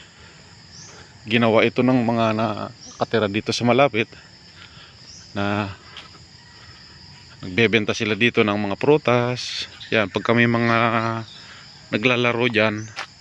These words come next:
dito sila nagbebenta. Yan, ang Rivera Golf. Golf yan.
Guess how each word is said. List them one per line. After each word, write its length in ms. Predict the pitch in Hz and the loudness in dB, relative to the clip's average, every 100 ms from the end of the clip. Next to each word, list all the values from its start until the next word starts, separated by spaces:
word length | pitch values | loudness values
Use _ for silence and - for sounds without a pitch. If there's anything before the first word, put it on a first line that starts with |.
| - - | -20 -14
dito 220 | 107 104 | -10 -8
sila 240 | 101 104 107 | -6 -4 -4
nagbebenta. 720 | 107 101 95 101 95 117 113 107 - - - - - - - - - - - - - | -2 0 2 0 2 -2 -2 -6 -20 -20 -20 -20 -20 -20 -20 -20 -20 -20 -20 -20 -4
Yan, 320 | 110 120 117 101 | 2 4 4 0
ang 160 | 101 | -4
Rivera 400 | 107 101 110 104 | -6 -2 -2 -2
Golf. 280 | 101 104 101 - - - - - - - - - - | -2 -2 -4 -10 -20 -20 -20 -20 -20 -20 -20 -20 -10
Golf 240 | 104 92 | -10 -8
yan. 320 | 113 104 98 | -6 -6 -6